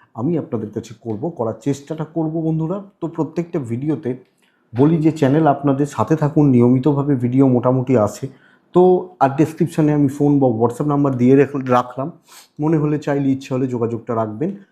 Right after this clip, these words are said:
চলুন বন্ধুরা, তাহলে শুরু করছি। নভেম্বর, নভেম্বর মাস আপনি যখন মেষ রাশির মানুষ, আপনি কি রেজাল্ট পাচ্ছেন, কি ফল পাচ্ছেন, শুরু করা যাক। দেখুন বন্ধুরা, মেষ রাশির সময় এমনিতে বেশ টাইট চলছে,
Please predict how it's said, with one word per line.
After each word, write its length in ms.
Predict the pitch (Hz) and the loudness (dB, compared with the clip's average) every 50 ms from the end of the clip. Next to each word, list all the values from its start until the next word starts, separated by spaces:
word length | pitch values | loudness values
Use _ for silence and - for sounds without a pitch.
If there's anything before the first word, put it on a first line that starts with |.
| _ _ _ | _ _ _
চলুন 260 | - 180 202 214 208 | -6 -4 -2 -2 -2
বন্ধুরা, 320 | 185 175 170 165 165 170 | -2 -2 -2 -2 -2 -2
তাহলে 240 | 170 165 147 147 143 | -2 -2 -2 -2 -2
শুরু 260 | 139 - - 165 180 | -4 -4 -4 -4 -4
করছি। 420 | 180 - 175 165 170 - - 170 139 | -2 -2 -4 -4 -4 -6 -6 -4 -4
নভেম্বর, 600 | 120 120 117 131 180 208 196 180 175 185 202 208 208 - _ _ _ _ _ _ _ _ - 104 | -2 -2 -2 -2 -2 -2 -2 -2 -2 -2 -4 -4 -6 -12 _ _ _ _ _ _ _ _ -8 -4
নভেম্বর 500 | 107 107 117 156 185 196 180 185 180 160 | -2 2 2 2 2 2 2 2 2 2
মাস 400 | 135 123 120 143 - - - - _ _ _ _ _ _ - | 2 2 0 0 -4 -6 -16 -20 _ _ _ _ _ _ -4
আপনি 380 | 120 120 117 - - 202 233 208 | -4 -4 -4 -2 -2 -2 0 2
যখন 320 | 165 156 143 - 139 131 | 2 0 0 0 -2 0
মেষ 540 | 123 120 113 110 110 117 143 165 - - - | 0 0 0 0 2 2 2 2 2 0 -2
রাশির 300 | 214 202 - - 170 139 | -2 -2 0 -2 -2 0
মানুষ, 380 | 123 123 113 135 196 196 - - | 0 0 0 0 -2 -4 -6 -10
আপনি 280 | - 127 - - 151 143 | -10 -10 -8 -4 -6 -6
কি 140 | 131 - 139 | -4 -4 -4
রেজাল্ট 360 | 120 107 98 117 110 101 - | -4 -2 -2 -4 -6 -6 -6
পাচ্ছেন, 380 | 117 110 - - - 196 190 | -8 -10 -10 -10 -8 -6 -6
কি 180 | 175 - - 147 | -6 -4 -6 -8
ফল 200 | 127 - 120 104 - - | -6 -6 -10 -10 -10 -10
পাচ্ছেন, 360 | 90 90 - - - - - - _ _ _ _ _ _ _ - - - - _ _ | -14 -14 -14 -16 -20 -20 -20 -20 _ _ _ _ _ _ _ -20 -20 -20 -20 _ _
শুরু 200 | - - 160 160 | 0 4 6 6
করা 200 | - - 110 82 | 6 4 2 0
যাক। 200 | 78 - 80 85 - - | -2 -6 -10 -10 -10 -4
দেখুন 300 | - 180 170 220 180 139 | -2 0 2 2 2 2
বন্ধুরা, 380 | 120 110 92 90 85 76 - - _ _ _ _ _ - - 110 92 95 95 - - - - _ _ - 113 | 0 -2 -6 -6 -10 -12 -14 -16 _ _ _ _ _ -20 -16 -14 -14 -14 -16 -16 -20 -20 -20 _ _ 4 6
মেষ 340 | 123 170 233 233 - - | 6 6 6 6 4 4
রাশির 240 | 226 214 214 - 226 | 4 4 4 2 0
সময় 400 | - - - 185 185 190 196 196 | 0 0 0 2 2 4 4 4
এমনিতে 520 | 190 190 190 190 185 - 202 202 202 - - - | 4 4 2 2 4 4 4 4 4 0 -2 0
বেশ 220 | 135 185 190 196 - | 0 0 0 0 0
টাইট 260 | - 139 131 131 131 - - | 0 0 2 0 -2 -4 -4
চলছে, 420 | - 113 104 95 - - - 98 | -2 -2 -2 -2 -4 -12 -18 -18